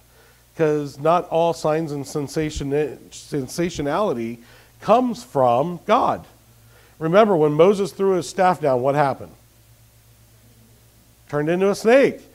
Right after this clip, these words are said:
When Pharaoh's magicians threw their staffs down, what happened? They turned into snakes, plural.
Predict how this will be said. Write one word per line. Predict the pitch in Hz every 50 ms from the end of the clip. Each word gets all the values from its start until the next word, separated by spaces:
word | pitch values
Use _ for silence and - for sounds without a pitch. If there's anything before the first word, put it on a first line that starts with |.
| _ _ - - _ _
When | - 151 170 175 170 165
Pharaoh's | - 202 208 220 226 226 214 170
magicians | 180 196 214 208 170 170 226 262 247 - 220 214 226 208 180 170 - - - _ -
threw | 196 220 226
their | 202 233 285 294
staffs | - - 208 180 170 160 143
down, | 143 165 160 185 202
what | 196 214 214
happened? | 226 247 269 269 185 147 104 87 - _ _ _ _ _ _ _ _ _ _ _ _ _ _ _ _ _ _ _ _ _ _ _
They | - 143 190
turned | 180 - 185 180 180
into | 185 185 196 196
snakes, | - - 180 208 220 214 214 -
plural. | - - 233 285 320 285 208 123 92 - -